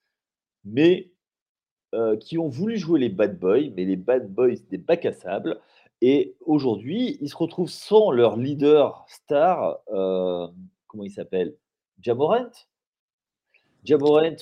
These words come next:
qui, euh, qui joue, euh, non pas avec des paintball, mais avec des vrais, euh, des vrais pistolets, qui veut,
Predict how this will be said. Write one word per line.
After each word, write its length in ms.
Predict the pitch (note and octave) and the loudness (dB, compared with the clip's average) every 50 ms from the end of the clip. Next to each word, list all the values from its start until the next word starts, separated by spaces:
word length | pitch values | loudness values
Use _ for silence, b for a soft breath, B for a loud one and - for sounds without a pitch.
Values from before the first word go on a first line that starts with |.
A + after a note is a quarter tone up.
| A#2+ G#2+ - | -6 -6 -6
qui, 400 | - - - A#2 A#2+ B2+ B2+ B2 | -8 -12 -14 -8 -4 -2 0 2
euh, 480 | A2 G#2+ G#2+ G#2 G#2 G#2 G2+ G2+ G2+ | 4 4 4 4 2 2 2 0 0
qui 220 | G2 - - A2+ G2+ | -2 -6 -8 -10 -8
joue, 420 | G2+ A#2+ B2+ C3 C3+ B2+ A#2+ A2 | -6 -4 -4 -2 -2 0 0 2
euh, 120 | G2+ F2+ F2 F#2+ | 2 0 0 -4
non 120 | B2 C#3+ | -8 -6
pas 120 | - D#3 C#3+ | -4 -4 -4
avec 120 | B2 A#2+ | -4 -4
des 80 | A2+ G#2+ | -6 -6
paintball, 560 | - - A#2+ A2 A2 G#2+ G#2+ A#2+ C3 B2+ A2 F#2 | -6 -6 -8 -10 -10 -6 -2 0 0 0 -2 -6
mais 80 | D#2+ D2 | -8 -8
avec 160 | D#2 - F#2 | -10 -10 -10
des 180 | E2 E2 E2 E2+ | -8 -6 -6 -6
vrais, 380 | E2+ F#2 - - C#3 C#3+ C#3 C#3 | -8 -10 -10 -6 -4 -2 0 2
euh, 520 | C3 G#2+ G2 F#2 F2+ E2+ D#2 D#2+ E2 D#2+ D#2+ | 2 2 2 2 0 0 0 0 -2 -4 -4
des 180 | E2+ E2+ E2+ | -6 -10 -10
vrais 200 | D2+ G2+ C3+ D#3+ D#3 - _ | -6 -4 -4 -4 -4 -6 _
pistolets, 500 | - B2+ B2 _ - F#2+ F2+ G2+ B2+ D3 D3 | -20 -20 -18 _ -10 -6 -2 -2 -2 -2 -4
qui 200 | - - G2 F#2+ | -6 -12 -14 -10
veut, 260 | F#2+ G#2 B2 B2+ B2+ | -6 -6 -6 -6 -6